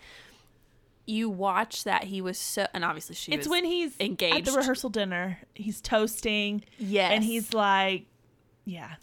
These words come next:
Speaker 2: I
Speaker 1: "I
Speaker 2: knew
Speaker 1: knew
Speaker 2: I
Speaker 1: I
Speaker 2: was
Speaker 1: was waiting
Speaker 2: waiting
Speaker 1: for
Speaker 2: for
Speaker 1: my
Speaker 2: my
Speaker 1: wife."
Speaker 2: wife.
Speaker 1: <laughs> And then he goes and
Speaker 2: No.
Speaker 1: tells everybody she's pregnant.
Speaker 2: <laughs>
Speaker 1: Um, good job, Jim.
Speaker 2: <laughs>
Speaker 1: But
Speaker 2: Yeah.
Speaker 1: no, seriously though,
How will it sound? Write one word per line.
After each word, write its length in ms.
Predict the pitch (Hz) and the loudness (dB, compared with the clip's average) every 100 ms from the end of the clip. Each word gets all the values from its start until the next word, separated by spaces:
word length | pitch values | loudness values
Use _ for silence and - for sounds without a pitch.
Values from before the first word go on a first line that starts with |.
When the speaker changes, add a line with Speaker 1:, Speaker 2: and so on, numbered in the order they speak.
| - | -10
Speaker 2:
I 100 | 196 | -6
Speaker 1:
"I 60 | |
Speaker 2:
knew 80 | 196 | -4
Speaker 1:
knew 40 | 185 | -2
Speaker 2:
I 80 | |
Speaker 1:
I 40 | 202 | -2
Speaker 2:
was 100 | 196 | -4
Speaker 1:
was 60 | |
waiting 200 | 196 196 | -6 -6
Speaker 2:
waiting 40 | 240 | -8
Speaker 1:
for 80 | 254 | -10
Speaker 2:
for 40 | |
Speaker 1:
my 80 | 262 | -8
Speaker 2:
my 60 | 339 | -6
Speaker 1:
wife." 300 | 392 415 - 453 | -6 -8 -8 -6
Speaker 2:
wife. 220 | 392 - 415 | -6 -6 -6
Speaker 1:
<laughs> 120 | 440 | -6
And 160 | - 202 | -4 0
then 140 | 233 | 2
he 100 | 226 | 2
goes 180 | 208 196 | 2 2
and 40 | 180 | 0
Speaker 2:
No. 60 | 185 | -2
Speaker 1:
tells 120 | 175 | 0
everybody 300 | 180 175 175 | 0 -2 -4
she's 200 | 175 175 | -4 -10
pregnant. 400 | - 165 - - - - 622 | -6 -8 -8 -14 -12 -6 -6
Speaker 2:
<laughs> 240 | 370 - | -4 0
Speaker 1:
Um, 480 | 226 233 226 220 269 - - - _ - | 4 6 6 4 0 -8 -18 -18 _ -6
good 140 | 214 190 | -4 2
job, 200 | 180 175 | 2 2
Jim. 320 | - 170 170 190 453 | 0 -4 -4 -10 -10
Speaker 2:
<laughs> 120 | - | 2
Speaker 1:
But 340 | 233 214 - | 4 6 2
Speaker 2:
Yeah. 80 | - - - - - - - _ - - - | -2 -8 -16 -20 -18 -18 -18 _ -20 -14 -2
Speaker 1:
no, 200 | 294 269 | 0 2
seriously 420 | - 349 - 202 | 0 -2 0 -2
though, 220 | - - | 0 -2